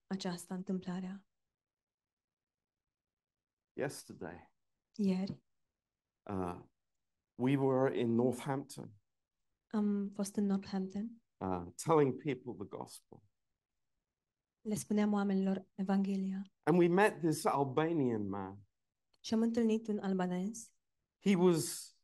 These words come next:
Speaker 2: he was quite open.
Speaker 1: Era destul de deschis.
Speaker 2: And, uh, he said to me, Well,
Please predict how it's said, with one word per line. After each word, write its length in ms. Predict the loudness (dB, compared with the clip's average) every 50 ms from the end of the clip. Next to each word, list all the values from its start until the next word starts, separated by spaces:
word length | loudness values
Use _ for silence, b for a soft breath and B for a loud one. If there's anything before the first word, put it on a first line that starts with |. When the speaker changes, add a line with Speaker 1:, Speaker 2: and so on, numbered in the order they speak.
| _ _ _ _ _ _ _ _
Speaker 2:
he 180 | -2 0 0 4
was 220 | 4 2 2 2
quite 360 | -2 0 4 6 6 6 6
open. 640 | 6 8 8 8 6 4 0 0 0 -2 -6 -16 _ _ _ _ _ _ _ -4
Speaker 1:
Era 320 | 0 2 2 2 2 0
destul 380 | -2 -4 -4 -4 -2 0 -2 0
de 80 | 0
deschis. 680 | 0 -2 -4 -6 -6 -6 -4 -4 -4 -4 -8 -12 -14 _ _ _ _ _ _ _ 0
Speaker 2:
And, 520 | 4 6 8 8 8 6 6 4 4 4
uh, 440 | 2 4 4 4 4 2 0 -2 -4 -6 -14 _ _ _ _ _ _ _ _ _ _ _ _ _ _ _ _ _ _ -4
he 120 | -2 -2
said 420 | 0 0 2 2 2 2 2 0 -2
to 80 | -2
me, 300 | 0 2 4 4 4 4
Well, 540 | 6 6 8 8 10 10 8 8 6 2 -6